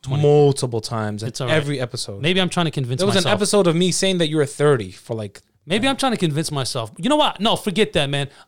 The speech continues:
Speaker 1: I'm always gonna be young in heart, okay? I don't care how old I'm getting.
Speaker 2: We're all young at heart.
Speaker 1: Not really.
Speaker 2: You're just old.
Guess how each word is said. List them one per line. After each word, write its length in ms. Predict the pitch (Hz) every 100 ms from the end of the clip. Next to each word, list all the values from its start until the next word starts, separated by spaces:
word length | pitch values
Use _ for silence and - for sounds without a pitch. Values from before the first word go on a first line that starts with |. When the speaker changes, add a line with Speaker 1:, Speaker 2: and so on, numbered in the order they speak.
| -
Speaker 1:
I'm 180 | 214 214
always 220 | 214 156
gonna 140 | 165
be 80 | 147
young 200 | 139 127
in 100 | 120
heart, 300 | 107 98 - _ _
okay? 240 | _ 156 151
I 80 | 180
don't 140 | 180
care 100 | 170
how 180 | 143 156
old 200 | 139 123
I'm 140 | 117
getting. 300 | 104 95 87 - _ _
Speaker 2:
We're 160 | 143 170
all 200 | 196 175
young 260 | 135 107 104
at 80 | 95
heart. 280 | 98 95 _ _ _ _ _ _ _ _ _ 139
Speaker 1:
Not 160 | 131
really. 240 | 110 117 104
Speaker 2:
You're 60 | 165
just 180 | 165
old. 320 | 113 147 95